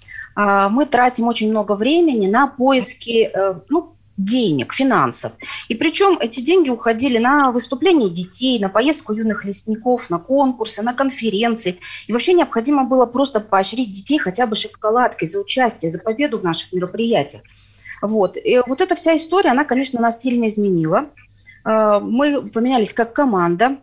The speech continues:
изменилось наше мышление. Мы поняли, что все наши научные знания, а наша команда —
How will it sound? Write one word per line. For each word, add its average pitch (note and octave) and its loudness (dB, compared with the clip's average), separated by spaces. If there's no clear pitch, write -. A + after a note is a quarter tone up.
изменилось A#3 0
наше B3+ -2
мышление. F3+ -2
Мы D4+ 0
поняли, A3+ -2
что B3+ -2
все - 0
наши D4+ 2
научные A#3+ 2
знания, F3+ 0
а G#3 0
наша A#3 0
команда — G#3 0